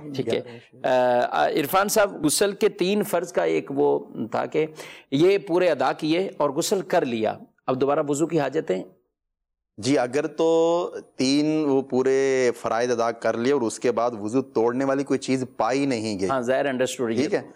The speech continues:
Speaker 2: تو پھر اس کے بعد انسان نماز پڑھے تو اس میں کوئی مسئلہ نہیں ہے، نماز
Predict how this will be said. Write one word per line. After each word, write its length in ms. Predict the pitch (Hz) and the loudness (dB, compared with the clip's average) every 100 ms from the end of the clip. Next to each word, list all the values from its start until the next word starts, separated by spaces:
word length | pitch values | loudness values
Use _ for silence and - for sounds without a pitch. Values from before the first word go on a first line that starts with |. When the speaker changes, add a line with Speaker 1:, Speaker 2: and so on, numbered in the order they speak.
| - - 104 | -20 -20 -2
Speaker 2:
تو 200 | 120 120 | 2 2
پھر 280 | - - 156 | 0 -2 0
اس 220 | 160 - | 0 0
کے 120 | 143 | 0
بعد 200 | 117 117 | 2 0
انسان 320 | 123 117 113 113 | 0 -4 -2 -2
نماز 380 | 104 104 110 | 0 -2 -2
پڑھے 180 | - 127 | -2 -2
تو 100 | 143 | 0
اس 160 | 104 - | -2 -2
میں 80 | 104 | -2
کوئی 180 | 104 | -2
مسئلہ 320 | 101 92 - 92 | 0 -2 -2 -2
نہیں 260 | 95 98 | -2 -2
ہے، 60 | 139 | -2
نماز 340 | 107 95 98 | -2 -2 -4